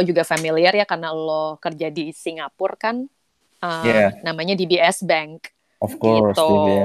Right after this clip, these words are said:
Speaker 2: S, ya, ya, ya.
Speaker 1: Mm-mm. Iya, nah saat itu kebetulan gue jadi, eh,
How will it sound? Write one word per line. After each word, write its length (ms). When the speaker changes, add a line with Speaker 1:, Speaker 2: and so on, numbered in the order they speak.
Speaker 2:
S, 100
ya, 160
ya, 160
ya. 300
Speaker 1:
Mm-mm. 120
Iya, 400
nah 320
saat 320
itu 160
kebetulan 480
gue 320
jadi, 560
eh, 600